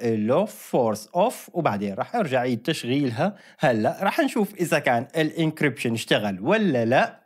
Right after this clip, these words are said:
فبالبداية طلعت عندي قائمة جروب، رح نضغط على اوبونتو.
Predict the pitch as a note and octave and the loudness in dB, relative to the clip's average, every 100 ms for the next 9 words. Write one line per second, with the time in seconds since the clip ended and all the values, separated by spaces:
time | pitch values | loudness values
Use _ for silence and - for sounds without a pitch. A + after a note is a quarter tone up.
0 | _ _ - G3+ E3+ B2 A#2 A2 D3 - | _ _ 0 4 2 2 2 2 2 2
1 | F3 G#2 G#2+ B2 B2+ G#2+ A2+ C#3+ G2 G2+ | 0 0 -2 -2 0 -2 2 0 0 -4
2 | G2+ G#2 A#2 E3 A#3 C4+ A#3+ E3 G#2 G2+ | -6 -4 0 0 0 -4 -2 -4 -2 -4
3 | G#2 B2 G#2+ F#2 - G#3 A3 G#3 G#3+ G#3 | -4 -2 -2 -4 -4 0 2 2 2 0
4 | G#3+ A3 | 0 -2